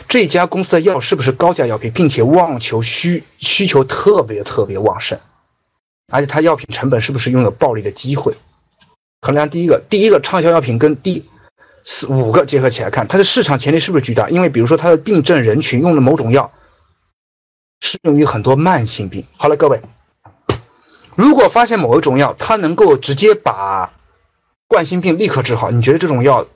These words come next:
的，药好不好？先说这个药好不好，再说这，这支药的公司能不能买。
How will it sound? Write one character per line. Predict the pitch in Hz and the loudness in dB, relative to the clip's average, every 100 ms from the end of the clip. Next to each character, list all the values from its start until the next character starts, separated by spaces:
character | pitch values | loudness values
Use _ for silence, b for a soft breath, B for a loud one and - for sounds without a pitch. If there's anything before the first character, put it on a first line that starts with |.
| - | -6
的， | 113 - _ _ _ 196 | -6 -6 _ _ _ 0
药 | 214 | 2
好 | 120 - | 2 -4
不 | 120 | -6
好？ | 113 - _ _ _ _ _ _ _ _ _ _ _ _ | -8 -12 _ _ _ _ _ _ _ _ _ _ _ _
先 | - 196 | -2 2
说 | 208 | 2
这 | 190 | 2
个 | |
药 | 175 151 | 2 0
好 | 113 | -2
不 | 110 | -6
好， | 104 | -2
再 | 170 143 | 0 2
说 | 151 | 2
这， | 147 160 | 2 0
这 | 135 - 165 | -2 0 -2
支 | 151 | 2
药 | 160 | 2
的 | 131 | 2
公 | 147 139 | -2 0
司 | 143 | 0
能 | 110 | 0
不 | 127 | -2
能 | |
买。 | 117 | -4